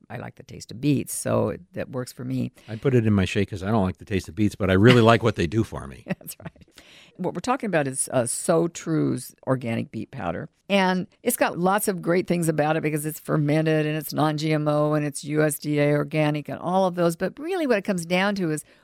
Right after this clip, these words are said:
Speaker 1: what is it doing for us? Why do I wanna take it? I mean, I, I'm happy that it's a really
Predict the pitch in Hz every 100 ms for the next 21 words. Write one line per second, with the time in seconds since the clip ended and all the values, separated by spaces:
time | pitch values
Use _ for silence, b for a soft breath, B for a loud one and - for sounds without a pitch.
0 | b 320 415 320 226 214 240 214 - 170
1 | - 165 113 - - - 269 254 214 165
2 | 143 110 - 117 156 175 185 196 - 131
3 | 123 143 240 370 - 135 139 135 - 139
4 | 139 147 156 143 135